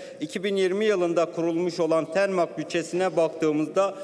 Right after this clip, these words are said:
tüm bütçenin ruhuna uygun olarak burada da ağırlıklı olarak personel giderleri, kaynak transferleri kalemleriyle karşılaşıyoruz.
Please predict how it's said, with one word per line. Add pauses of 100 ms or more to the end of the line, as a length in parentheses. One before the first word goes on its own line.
(320)
tüm
bütçenin
ruhuna
uygun
olarak
burada
da
ağırlıklı
olarak
personel
giderleri,
kaynak
transferleri
kalemleriyle
karşılaşıyoruz.